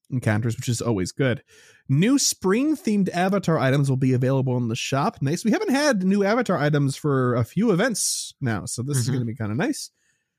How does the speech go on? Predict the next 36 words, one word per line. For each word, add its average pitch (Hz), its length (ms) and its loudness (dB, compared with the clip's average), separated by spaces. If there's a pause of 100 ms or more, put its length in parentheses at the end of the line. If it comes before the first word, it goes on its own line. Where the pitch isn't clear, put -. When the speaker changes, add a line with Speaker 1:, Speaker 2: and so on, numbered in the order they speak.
(120)
Speaker 1:
Uh, 117 140 -2
from 156 220 2
Wednesday, 190 360 0
March 185 260 0
twenty-fourth 180 600 0
at 151 120 0
ten 165 160 0
A 165 80 2
M 170 140 2
to - 80 -6
Saturday, 160 360 0
March 147 360 0
twenty-seventh 214 800 -2
at 135 120 0
ten 127 160 0
A 113 120 0
M, 208 200 -2 (480)
Pokemon 175 480 2
that 151 340 2
enjoy 139 520 4
rainy 147 260 2
conditions 165 560 0
like 135 160 0
Vaporeon, 175 760 2
Lotad, 147 500 2
Stunfisk, 151 640 0
and 170 240 2
more 156 380 2
will 147 120 -2
be 127 120 2
appearing 131 460 0
more 131 140 -4
frequently 123 440 -2
in 110 80 -4
the - 80 -10
wild. 113 420 -4